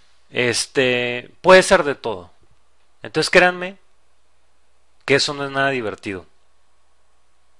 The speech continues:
Y yo creo que eso es lo más resaltable y lo más malo que puede estar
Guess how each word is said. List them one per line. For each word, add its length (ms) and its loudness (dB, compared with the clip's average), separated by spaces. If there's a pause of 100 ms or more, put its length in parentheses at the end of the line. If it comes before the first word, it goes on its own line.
(140)
Y 100 -12
yo 120 0
creo 160 -2
que 80 -10
eso 120 -8
es 40 -10
lo 80 -6
más 160 2
resaltable 640 0
y 60 -10
lo 80 -14
más 260 -8
malo 340 0 (600)
que 120 -2
puede 260 4
estar 480 0